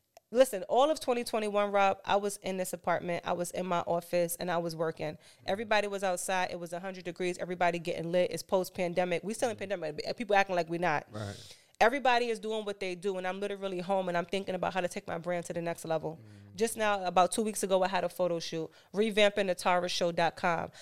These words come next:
Speaker 1: I'm doing all of these things not because somebody told me to. You know, trademarks, copyrights, doing everything I need to do. I'm doing things in my brand that people don't do until they get in trouble.
Speaker 2: Like, for real, for real. If, look, for those who are looking at this, or if you're watching this,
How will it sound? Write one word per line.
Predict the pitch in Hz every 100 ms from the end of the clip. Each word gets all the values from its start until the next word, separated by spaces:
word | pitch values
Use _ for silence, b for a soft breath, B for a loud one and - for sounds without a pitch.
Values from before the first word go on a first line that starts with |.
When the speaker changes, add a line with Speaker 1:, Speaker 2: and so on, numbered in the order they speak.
| B
Speaker 1:
I'm | 208 233
doing | 277 220 -
all | 208 233
of |
these | 220 220
things | 220 208 196
not | 196
because | 202 - 202
somebody | 196 190 175
told | 175 208 190
me | 170
to. | - 170 156 - B B
You | 196
know, | 196 170
trademarks, | - 226 196 165 156
copyrights, | - 220 202 170 170
doing | 190 208 196
everything | 226 254 254 220
I | 214
need | 214 -
to | 180
do. | 185 175
I'm | 240
doing | 294 247
things | 247 240 220
in |
my | 208 185
brand | 180 208 196
that | -
people | 233 214
don't | 202 185
do | 190 190
until | 202 175
they |
get | 175 180
in | 165
trouble. | 180 156 151 B - _
Speaker 2:
Like, | 110 110
for | - 107
real, | 123 143
for | 127 143
real. | 147 151 B B B
If, | 123 120 -
look, | 127 104 -
for | -
those | 110 143 165
who | 151
are | 117
looking | 127 127 117
at | 117 -
this, | 113 113 -
or | 104 95 -
if | - 101
you're | 95
watching | 117 127 - 120
this, | 120 117